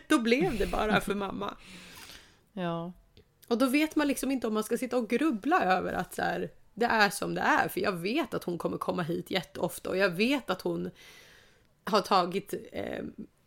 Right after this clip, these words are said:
Speaker 1: över en vecka ledigt så fort hon har kommit för att komma hit och vara med henne.
Speaker 2: Mm.
Speaker 1: Och liksom,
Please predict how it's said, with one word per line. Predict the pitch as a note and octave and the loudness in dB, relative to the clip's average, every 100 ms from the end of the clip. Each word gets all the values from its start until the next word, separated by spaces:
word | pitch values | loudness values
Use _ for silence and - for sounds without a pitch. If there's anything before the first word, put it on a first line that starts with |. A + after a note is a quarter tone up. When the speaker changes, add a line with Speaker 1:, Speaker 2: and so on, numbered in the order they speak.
| _ | _
Speaker 1:
över | G3+ F#3+ | 2 4
en | F#3 | 2
vecka | F#3 F#3 - F#3 | 0 -2 0 2
ledigt | G3 E3+ F3 F#3 | 4 2 0 0
så | F3+ | -2
fort | F3 F3 | -2 -4
hon | F#3 F3+ | -2 -2
har | |
kommit | F3+ G3+ - G3+ - | 2 0 0 -4 -6
för | - | -4
att | F3 | -4
komma | - F#3 F3 | -2 -2 -2
hit | C#3+ G3+ F#3+ - | 0 0 0 -4
och | - | -4
vara | F3 G3+ F3+ F#3+ | 2 4 4 2
med | G3 | 0
henne. | F3+ F#3 F#3 F#3 | 0 -2 -2 -4
Speaker 2:
Mm. | - F#3 | -2 -2
Speaker 1:
Och | |
liksom, | F3 E3 F3+ - | -4 -4 -4 -4